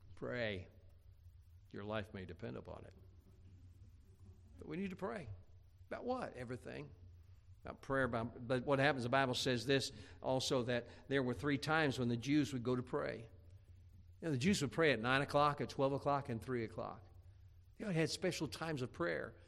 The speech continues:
That's why we have prayer meeting on Wednesday night at, at seven o'clock.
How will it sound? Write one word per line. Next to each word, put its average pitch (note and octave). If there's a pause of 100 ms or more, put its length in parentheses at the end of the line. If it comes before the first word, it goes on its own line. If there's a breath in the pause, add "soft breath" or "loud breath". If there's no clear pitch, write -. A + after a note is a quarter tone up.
(600 soft breath)
That's A#2+
why C#3+
we C3
have B2+
prayer D3
meeting C#3
on A2
Wednesday C3
night C3+
at, A2+ (240)
at A#2+
seven B2
o'clock. D3